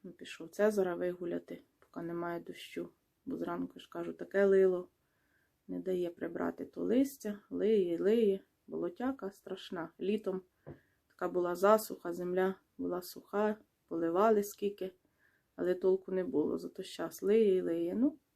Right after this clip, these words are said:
ой, воно і добре, що йде дощ, і не дуже. Так що ось такі у нас справи. Не знаю, коли вийде відео, коли включать нам світло.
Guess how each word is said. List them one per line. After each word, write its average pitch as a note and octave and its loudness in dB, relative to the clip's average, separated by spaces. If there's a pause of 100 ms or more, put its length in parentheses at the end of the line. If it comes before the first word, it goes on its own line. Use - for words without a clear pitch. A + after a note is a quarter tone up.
(1900)
ой, B3+ 8
воно A3 8
і G#3 12
добре, B3+ 8
що A3 4
йде F#3+ 8
дощ, F#3+ 6 (680)
і G#3 -4
не F#3 0
дуже. E3 -12 (1900)
Так G#3+ -6
що G3 -6 (600)
ось - -20
такі - -6
у G3 0
нас F#3+ -4
справи. E3 -2
Не F3+ -2
знаю, F#3 -4 (100)
коли F3+ -2 (400)
вийде E3+ 2
відео, A3+ 6
коли F3 -2
включать E3 -4
нам D#3 -2
світло. B3+ 0